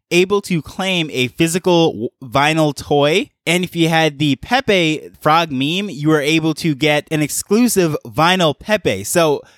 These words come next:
I really jumped into this project for the art and the aspect of the possibility of winning a physical toy was just a bonus to me.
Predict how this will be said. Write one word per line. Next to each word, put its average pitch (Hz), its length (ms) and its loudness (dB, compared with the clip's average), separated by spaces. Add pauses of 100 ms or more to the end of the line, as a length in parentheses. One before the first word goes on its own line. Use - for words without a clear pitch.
(140)
I 185 80 2
really 240 260 2
jumped 175 300 0
into 170 280 -2
this 156 200 0
project 151 480 0
for 160 200 2
the 156 200 -2
art 147 400 2
and 135 120 -2
the 135 120 -4
aspect 175 560 -2
of 143 400 0 (180)
the 131 120 -2
possibility 160 720 0
of 127 160 -2
winning 151 340 0
a 139 100 0
physical 139 580 0
toy 165 480 2
was 139 140 2
just 151 180 -6
a 143 120 0
bonus 139 420 0
to 185 100 -10
me. 202 220 -4